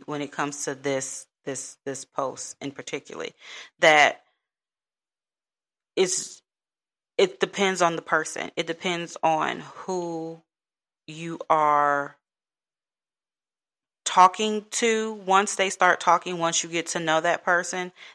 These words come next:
then it goes from there. It doesn't start off that way. You start off with very good intentions. That person and, or yourself, you know, you put your best foot forward. You say all the nice, you say all the right things. You get their attention.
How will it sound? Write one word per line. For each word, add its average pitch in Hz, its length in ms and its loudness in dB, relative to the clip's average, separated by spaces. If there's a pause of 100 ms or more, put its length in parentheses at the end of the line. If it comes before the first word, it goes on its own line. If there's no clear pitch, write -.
then 180 180 2
it 170 140 -2
goes 156 320 2
from 156 200 -4
there. 143 340 -4 (180)
It 226 80 8
doesn't 240 300 10
start 156 320 8
off 160 520 6
that 139 220 4
way. 135 240 -2
You 175 180 -12
start 190 340 6
off 165 340 4
with 156 160 2 (420)
very 196 280 2
good 175 260 -2
intentions. - 880 -10 (840)
That 165 220 4
person 165 580 2
and, 180 220 0 (100)
or 170 180 2
yourself, 180 640 0 (100)
you 185 140 -6
know, 151 160 -4
you 165 120 -12
put 185 300 -4
your 175 80 -2
best 160 360 0
foot 170 200 2
forward. 180 420 0
You 135 60 -20
say 139 160 -10
all 131 120 -6
the 131 120 -14
nice, - 320 -14
you 170 80 -14
say - 160 -10
all 127 120 -6
the - 120 -16
right - 160 -14 (120)
things. 247 760 -6 (360)
You 151 60 -20
get 147 180 -6
their - 140 -8
attention. 214 1000 -4